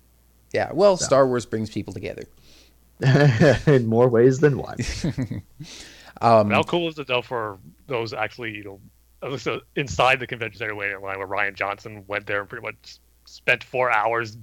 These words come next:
Speaker 3: talking and, like, or chatting with people, taking pictures of them throughout that whole line? That was pretty
Speaker 1: Mm-hmm.
Speaker 3: cool.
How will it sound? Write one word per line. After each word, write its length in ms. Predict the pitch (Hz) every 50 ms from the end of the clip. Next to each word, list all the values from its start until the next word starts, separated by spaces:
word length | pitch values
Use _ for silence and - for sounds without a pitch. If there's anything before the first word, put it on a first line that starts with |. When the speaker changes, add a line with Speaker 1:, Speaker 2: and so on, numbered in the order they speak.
| - - _
Speaker 3:
talking 380 | - 113 107 107 107 131 120
and, 100 | 110 104
like, 160 | 104 104 101 101 113 120 _ _
or 140 | - 131 113
chatting 260 | - - 139 117 117
with 100 | 123 117 113
people, 200 | 139 139 123 123
taking 280 | 113 - 127 117 - -
pictures 260 | - 127 123 - 131
of 60 | 123 127
them 140 | 131 123
throughout 200 | 120 117 113 117 -
that 120 | 120 120
whole 180 | 107 123 123 120
line? 220 | 123 120 123 123
That 140 | 110 110 -
was 140 | 135 127 117
pretty 160 | 113 110 107
Speaker 1:
Mm-hmm. 100 | 101 101
Speaker 3:
cool. 160 | 104 - -